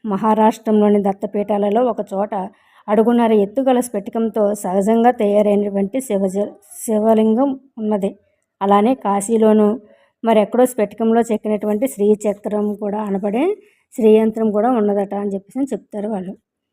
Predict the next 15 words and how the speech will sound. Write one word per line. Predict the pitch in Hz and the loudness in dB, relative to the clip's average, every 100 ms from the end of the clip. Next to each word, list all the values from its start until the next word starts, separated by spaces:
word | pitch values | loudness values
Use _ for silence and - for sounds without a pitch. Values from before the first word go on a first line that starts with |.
| _ _ _ _ - | _ _ _ _ -6
"అది | 208 202 | 0 0
ఎక్కడ | 196 226 | 0 2
ఉన్నదో | 233 233 | 2 4
మీకు | 247 214 - | 4 2 0
తెలియదా?" | 208 196 208 208 | -2 2 2 2
అనేసి | 240 262 220 226 | -2 -2 -2 -6
అంటారు | 208 202 226 | -8 -8 -4
లామాగారు. | 294 214 202 190 196 190 208 453 _ _ _ _ _ | -2 -2 0 0 0 -2 -6 -14 _ _ _ _ _
అందరం | 226 202 214 214 | -2 2 4 4
భయంగా | 202 202 208 233 | 2 2 2 2
అపరాధ | 254 190 214 220 226 | -2 -6 -6 -4 -4
పరిశోధకుడు | 220 214 214 220 214 214 208 | -4 -6 -4 -4 -4 -8 -10
చార్లెస్ | 202 190 202 220 214 | -8 -8 -6 -6 -6
బెల్ | 214 226 | -4 -4
వంక | 208 | -4